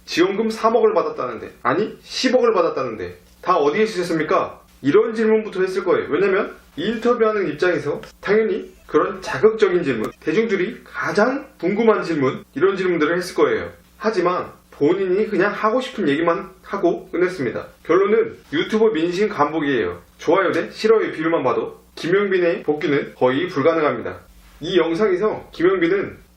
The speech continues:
누군가는 여성을 대변하고 페미를 대변하는 그런 사람이 나왔으면 좋겠다고 생각했답니다. 그래서 페미 채널, 페미 김영빈이 된 건데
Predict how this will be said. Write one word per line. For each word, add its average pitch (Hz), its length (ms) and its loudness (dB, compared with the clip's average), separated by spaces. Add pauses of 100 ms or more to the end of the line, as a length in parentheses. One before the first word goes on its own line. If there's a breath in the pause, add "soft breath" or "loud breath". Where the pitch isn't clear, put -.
누군가는 160 680 0
여성을 208 420 2
대변하고 147 540 -2
페미를 233 680 0
대변하는 156 640 -2
그런 190 320 2
사람이 208 560 0
나왔으면 156 420 0
좋겠다고 117 520 -2
생각했답니다. 135 760 -4
그래서 196 640 2 (260)
페미 214 300 0
채널, 202 440 0
페미 208 600 -2
김영빈이 156 400 0
된 123 140 0
건데 127 500 0